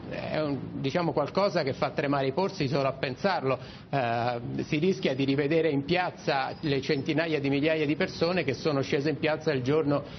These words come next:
eh, il tre ottobre, eh, semplicemente perché nel referendum appunto c'erano stati quegli scontri, eh, e vedere la Guardia Civile colpire le persone referendum ha fatto scendere in piazza anche persone che erano contrarie a quel referendum, con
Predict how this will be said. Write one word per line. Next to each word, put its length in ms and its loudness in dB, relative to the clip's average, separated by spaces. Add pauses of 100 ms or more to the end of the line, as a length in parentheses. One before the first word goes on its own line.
(180)
eh, 500 2
il 120 0
tre 100 2
ottobre, 800 0
eh, 260 0
semplicemente 960 0
perché 500 -2
nel 200 2
referendum 580 2
appunto 360 0
c'erano 360 0
stati 320 0
quegli 260 4
scontri, 560 0 (380)
eh, 520 2
e 100 -2
vedere 400 2
la 80 2
Guardia 360 2
Civile 360 2
colpire 420 0
le 80 0
persone 460 0
referendum 560 2
ha 40 0
fatto 300 -2
scendere 440 0
in 100 0
piazza 320 0
anche 200 -2
persone 440 0
che 100 0
erano 300 0
contrarie 460 0
a 40 -8
quel 160 -2
referendum, 800 2 (340)
con 320 2